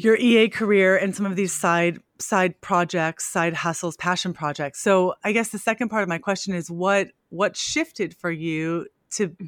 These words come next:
Speaker 1: to be in a place where you were willing to relinquish, to formally relinquish your E A career and say, "You know what? I'm actually going to pursue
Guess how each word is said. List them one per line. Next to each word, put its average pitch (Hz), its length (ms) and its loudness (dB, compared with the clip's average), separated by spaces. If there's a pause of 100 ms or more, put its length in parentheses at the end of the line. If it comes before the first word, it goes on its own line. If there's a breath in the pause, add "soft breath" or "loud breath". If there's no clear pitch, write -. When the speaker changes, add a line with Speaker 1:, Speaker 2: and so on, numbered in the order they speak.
Speaker 1:
to 196 100 -2
be 196 240 -2
in 190 60 2
a 185 60 -2
place 180 340 -2
where 175 80 -2
you 180 200 -4
were 180 120 -2
willing 175 440 -2
to - 120 -8
relinquish, 165 960 -4 (360 soft breath)
to 214 100 -2
formally 240 540 4
relinquish 165 580 -2
your 180 100 -6
E 180 160 -2
A 160 80 -4
career 226 280 -2
and 170 140 -4
say, 170 120 -6
"You 160 120 -8
know 202 120 -2
what? 269 300 2 (520 loud breath)
I'm 202 140 2
actually 202 360 0
going 180 220 -2
to 175 60 -6
pursue 170 1080 0